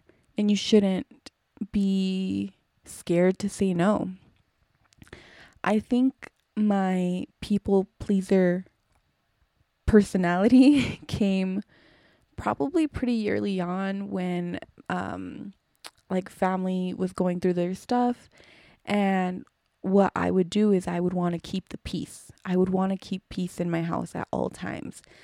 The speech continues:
I wanted to make sure my mom was okay and that my mom liked me and my dad was okay and he liked me, even if they didn't like each other.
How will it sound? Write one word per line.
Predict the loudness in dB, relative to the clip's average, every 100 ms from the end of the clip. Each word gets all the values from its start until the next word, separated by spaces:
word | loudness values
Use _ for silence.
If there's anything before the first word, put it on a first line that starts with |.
| -20 -20 -10
I | -6
wanted | -4 -4 -4
to | -6
make | -8
sure | -6
my | -4
mom | 0 2 2
was | 0
okay | -2 -6 -8 -6 -4
and | -6
that | -6
my | -4
mom | 0 2 2
liked | -2 -6
me | -8 -8
and | -6
my | -8 -4
dad | -2 2
was | 0 0
okay | -4 -6 -8
and | -2
he | 0
liked | 2 0 0
me, | -2
even | 0 -2 0
if | -2
they | 0
didn't | 0 0
like | -2
each | -4 0
other. | 2 2 0